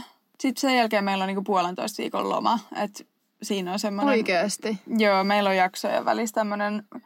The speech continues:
Speaker 1: paniikkiloma, et
Speaker 2: Mä oon ihan kade.
Speaker 1: pystyy sitten jaksaa koko kevään tehdä töitä, et meillähän loppuu koulu vasta kesäkuussa, et sen takia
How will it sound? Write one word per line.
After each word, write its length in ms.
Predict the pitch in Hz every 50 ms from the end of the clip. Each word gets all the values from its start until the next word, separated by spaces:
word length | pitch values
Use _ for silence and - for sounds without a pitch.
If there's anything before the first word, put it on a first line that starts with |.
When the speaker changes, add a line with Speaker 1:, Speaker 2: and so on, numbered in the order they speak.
| - -
Speaker 1:
paniikkiloma, 760 | - 202 202 202 214 214 - 233 220 214 214 220 220 220 220
et 160 | 240 240 - - -
Speaker 2:
Mä 60 | 269
oon 40 | 240
ihan 160 | 269 262 -
kade. 400 | - 294 285 254 220 175 180 190 - - _
Speaker 1:
pystyy 360 | - 226 214 - - 247 240 254
sitten 340 | 247 247 - _ 254 - - - _ _
jaksaa 560 | - 233 247 247 - - 269 254 254 247 - - _ _ _ -
koko 280 | _ - 254 247 262 247
kevään 420 | - 262 254 254 254 254 254 262
tehdä 200 | 254 262 247 254 254 -
töitä, 380 | - 226 233 240 240 254 247 240
et 100 | 240 -
meillähän 320 | 214 208 202 226 208 202
loppuu 380 | 202 208 208 _ - 202 196 196
koulu 380 | - 208 202 196 190 180 165
vasta 360 | 165 156 - - - - - - _
kesäkuussa, 800 | - 196 196 196 202 - - - 269 - 262 240 - - - -
et 100 | - 247
sen 220 | - - 226 - -
takia 420 | - 240 - - - - - 247